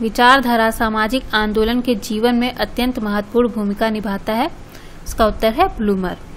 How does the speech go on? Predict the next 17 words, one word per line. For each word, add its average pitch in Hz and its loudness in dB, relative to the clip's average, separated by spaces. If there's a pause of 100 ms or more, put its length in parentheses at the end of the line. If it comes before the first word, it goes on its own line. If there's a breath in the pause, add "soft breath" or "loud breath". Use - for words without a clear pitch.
(280)
निम्न 285 6
में 302 6
से 302 -2
किसका 269 2
मत 254 0
है 262 0
कि 262 0
सामाजिक 233 0
आंदोलनों 220 0
से 247 8
पिछड़े 254 0
वर्गों 233 6
व 226 2 (140)
अश्वेतों 220 2 (640 loud breath)
के 277 10
मध्य 247 6
सर्व-, 247 4